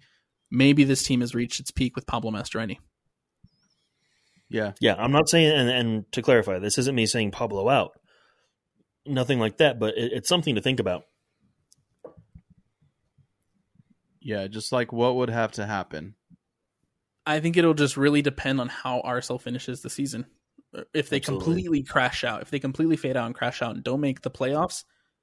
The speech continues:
Speaker 1: there's no way Pablo can continue.
Speaker 2: Yeah.
Speaker 1: Love you, Pablo, but it's just the way it is.
Speaker 2: Yeah, yeah. I
Speaker 3: I
Speaker 2: mean,
Speaker 3: mean, that's,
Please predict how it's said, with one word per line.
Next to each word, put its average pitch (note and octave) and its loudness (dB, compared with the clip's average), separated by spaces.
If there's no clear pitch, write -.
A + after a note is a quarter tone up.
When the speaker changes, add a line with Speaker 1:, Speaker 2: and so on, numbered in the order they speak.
Speaker 1:
there's C3+ -2
no C3+ 0
way A#2+ -2
Pablo A#2 -6
can A#2 -10
continue. A#2+ -8
Speaker 2:
Yeah. G2 -10
Speaker 1:
Love D3+ 6
you, C3 2
Pablo, A#2+ -2
but A#2 -6
it's B2+ -10
just - -8
the - -2
way F#3+ 6
it A#3+ 6
is. G3+ 4
Speaker 2:
Yeah, G#2 -2
yeah. G#2+ 0
I F2+ -6
Speaker 3:
I G2+ -4
Speaker 2:
mean, A#2+ 0
Speaker 3:
mean, A2+ 0
that's, A#2 0